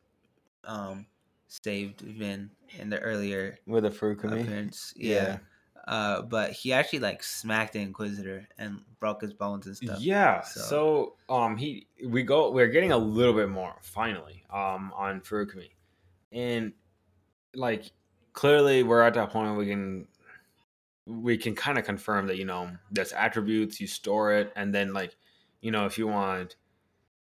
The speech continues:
Speaker 2: ten hours of better eyesight, then you have to spend several hours, I mean, it may be even ten hours of, like, being near blind.
Speaker 1: I'm pretty sure it's equal amount of
Speaker 2: Yeah,
Speaker 1: time.
Speaker 2: equal amount, but then,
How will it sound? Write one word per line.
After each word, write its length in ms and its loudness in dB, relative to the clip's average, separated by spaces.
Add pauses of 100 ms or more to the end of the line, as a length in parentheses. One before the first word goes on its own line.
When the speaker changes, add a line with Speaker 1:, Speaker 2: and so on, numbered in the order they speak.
(220)
Speaker 2:
ten 260 0
hours 520 4
of 360 -2
better 360 4
eyesight, 580 0
then 100 -2
you 160 -4
have 220 0
to 160 -4
spend 420 -4
several 340 0
hours, 500 0
I 40 -10
mean, 180 -6
it 60 2
may 200 4
be 120 0
even 440 0
ten 200 -8
hours 440 -2
of, 400 -4
like, 200 -10
being 240 0
near 180 0
blind. 500 -6 (300)
Speaker 1:
I'm 140 -6
pretty 160 0
sure 140 -2
it's 180 -6
equal 420 -8
amount 460 -10
of 100 2
Speaker 2:
Yeah, 20 2
Speaker 1:
time. 300 0
Speaker 2:
equal 60 8
amount, 420 2
but 120 2
then, 340 2